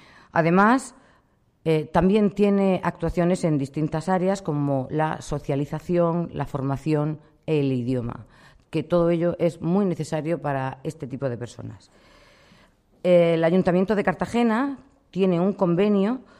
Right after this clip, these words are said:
con la Hospitalidad de Santa Teresa, mm, para personas sin hogar y transeúntes a través de los servicios sociales municipales. Pues bien, esta séptima marcha, ya concretándonos a,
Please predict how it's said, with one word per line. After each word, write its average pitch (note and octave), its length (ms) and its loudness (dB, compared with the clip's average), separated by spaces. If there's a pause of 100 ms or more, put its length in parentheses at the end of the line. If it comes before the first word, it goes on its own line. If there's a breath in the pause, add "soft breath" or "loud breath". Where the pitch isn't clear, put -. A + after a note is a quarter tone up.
(420 loud breath)
con G3+ 220 6
la F#3 60 6
Hospitalidad D#3+ 540 0
de D#3+ 60 0
Santa D#3+ 260 -4
Teresa, G3 760 -4
mm, E3 220 -2
para A3 280 0
personas F#3 380 -2
sin D3+ 160 -2
hogar F#3 480 0
y E3 60 -6
transeúntes F3+ 920 0 (640 loud breath)
a E3+ 120 0
través F3 280 6
de F#3+ 100 4
los E3+ 160 6
servicios E3 600 0
sociales D3 680 -4
municipales. - 840 -8 (880 soft breath)
Pues F3 160 2
bien, E3 440 0
esta D4 240 2
séptima F#3+ 400 0
marcha, A#3 540 0 (140)
ya F3 260 -2
concretándonos E3+ 720 -2
a, C#3 220 0